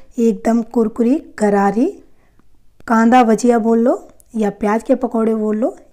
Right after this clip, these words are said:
एक ही बात है। और बारिश के मौसम में तो इनका मज़ा दोगुना हो जाता है। तो गर्मा गर्म चाय के साथ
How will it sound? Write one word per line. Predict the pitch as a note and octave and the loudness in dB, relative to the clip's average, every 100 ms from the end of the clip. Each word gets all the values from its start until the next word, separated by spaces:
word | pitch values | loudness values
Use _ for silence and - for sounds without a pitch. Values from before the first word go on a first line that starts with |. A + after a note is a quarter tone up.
| - | -6
एक | A3 G3+ | -4 -2
ही | A3 | -4
बात | G3+ G3 G3 | -4 -6 -6
है। | A#3+ - - - - - | -8 -10 -20 -20 -20 -14
और | G3+ F#3+ - | -12 -10 -6
बारिश | F#3 G#3+ B3+ | -2 0 0
के | - B3 | 0 0
मौसम | A3 A3 G#3 | 0 -2 -2
में | G#3+ G#3+ | -2 -4
तो | G#3+ C#4+ - - - - - | -2 -4 -6 -20 -20 -14 -6
इनका | A3+ A#3 A3 | -4 -2 -2
मज़ा | G#3 G#3 A3 E4 - - | 0 -2 -2 -4 -6 -4
दोगुना | G#3 G#3 A3+ | -4 -2 -2
हो | G#3+ F#3+ | -2 -2
जाता | G#3 G3+ G#3+ | -4 -4 -4
है। | C4 - - _ _ _ - | -4 -6 -14 _ _ _ -12
तो | G#3+ G3 - | -10 -10 -8
गर्मा | F#3+ G#3 B3 C4+ | -6 0 2 2
गर्म | A#3 A3+ A3 | 4 2 0
चाय | G#3+ A3+ G3+ | -4 -4 -4
के | G3+ G#3 | -4 -6
साथ | G3+ G3+ | -4 -6